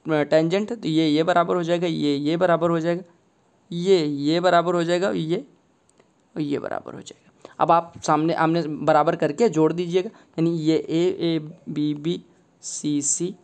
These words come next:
और डी, डी। अब आपको दोनों भुजाओं की लेंथ, मतलब चारों भुजाओं की लेंथ पता चल गई, दोनों को जो, मतलब चारों को जोड़ेंगे,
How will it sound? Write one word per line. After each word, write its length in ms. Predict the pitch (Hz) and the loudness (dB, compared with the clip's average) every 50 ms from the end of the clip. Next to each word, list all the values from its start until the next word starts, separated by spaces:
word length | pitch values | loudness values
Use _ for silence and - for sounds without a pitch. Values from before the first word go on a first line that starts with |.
| _ _ _ - | _ _ _ -4
और 120 | 160 160 143 | -4 -2 -2
डी, 160 | - 147 - | -4 -6 -6
डी। 140 | - - - | -6 -8 -4
अब 140 | - 156 | 0 2
आपको 220 | 160 160 160 - 180 | 2 2 2 0 0
दोनों 220 | 165 170 175 170 | 0 0 0 0
भुजाओं 260 | 160 156 165 165 165 | 0 0 0 0 0
की 100 | 160 175 | 0 -2
लेंथ, 220 | 165 160 165 180 175 - | 0 0 0 -2 -2 -2
मतलब 200 | - 165 165 170 | -2 0 0 2
चारों 240 | 170 170 156 156 160 | 2 2 2 2 2
भुजाओं 180 | 165 160 165 160 | 2 2 2 2
की 100 | - 160 | 2 0
लेंथ 180 | 165 175 190 | 0 0 0
पता 200 | 185 196 185 196 | 0 -2 -2 -2
चल 160 | 190 185 190 190 | -2 -2 0 0
गई, 120 | 185 190 | 0 0
दोनों 240 | 170 156 151 151 147 | 0 0 -2 -2 -2
को 100 | 156 156 | -4 -4
जो, 180 | 143 143 - - | -4 -4 -4 -2
मतलब 220 | 151 156 156 160 160 | -2 -2 -2 -2 -2
चारों 280 | - 156 147 147 156 | 0 0 2 2 0
को 120 | 151 170 160 | 0 -2 0
जोड़ेंगे, 480 | 143 147 147 151 165 165 151 147 - | 2 4 4 4 4 0 -2 -4 -6